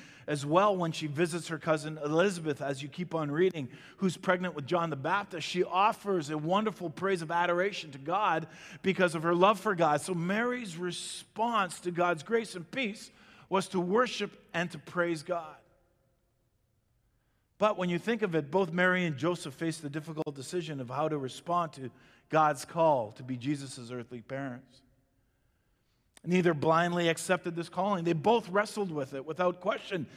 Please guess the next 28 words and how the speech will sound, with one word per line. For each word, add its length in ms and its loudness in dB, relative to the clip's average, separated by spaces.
And 160 0
in 180 0
their 160 6
wrestling, 500 2
God 360 4
promised 480 -2
to 80 -6
be 160 0
with 240 4
them, 220 -2
uh, 220 4
that, 260 2
that 180 -4
they 80 0
would 280 4
not 400 2
do 140 -2
this 500 0
alone. 640 0
And 80 -10
so 180 -4
God's 460 0
grace 500 0
and 240 -2
peace 340 -2
begins 440 -6
to 120 -6
walk 460 -2